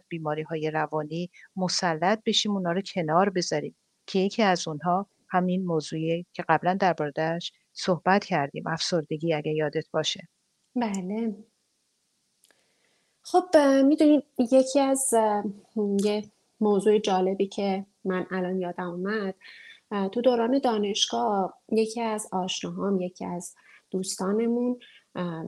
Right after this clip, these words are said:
Speaker 2: در واقع همکلاسیمون اضافه وزن داشت و دختر به خیلی، خیلی شادی بود. بعد من فکر کردم همون موقع همیشه به این فکر می‌کردم که چطوره که،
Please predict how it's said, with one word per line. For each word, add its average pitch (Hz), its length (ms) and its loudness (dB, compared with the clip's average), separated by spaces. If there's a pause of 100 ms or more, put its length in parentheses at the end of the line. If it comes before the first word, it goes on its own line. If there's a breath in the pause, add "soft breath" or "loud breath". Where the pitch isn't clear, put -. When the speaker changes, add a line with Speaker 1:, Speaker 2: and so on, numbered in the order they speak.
Speaker 2:
در 160 140 -4
واقع 165 200 -4
همکلاسیمون 180 1160 -2
اضافه 190 480 2
وزن 165 340 -4
داشت - 300 -8 (420)
و 220 600 -4
دختر 254 320 2 (100)
به 247 280 0
خیلی، 277 560 4
خیلی 247 300 0
شادی 190 500 -2
بود. 269 240 -2 (800 loud breath)
بعد 247 360 0 (100)
من 269 160 4
فکر 285 240 0
کردم 277 540 2 (1040)
همون 240 260 6
موقع 196 680 4
همیشه 214 560 2
به - 60 6
این 233 140 6
فکر 214 260 0
می‌کردم 180 540 -6
که 214 120 -10
چطوره 254 420 0
که، 180 300 0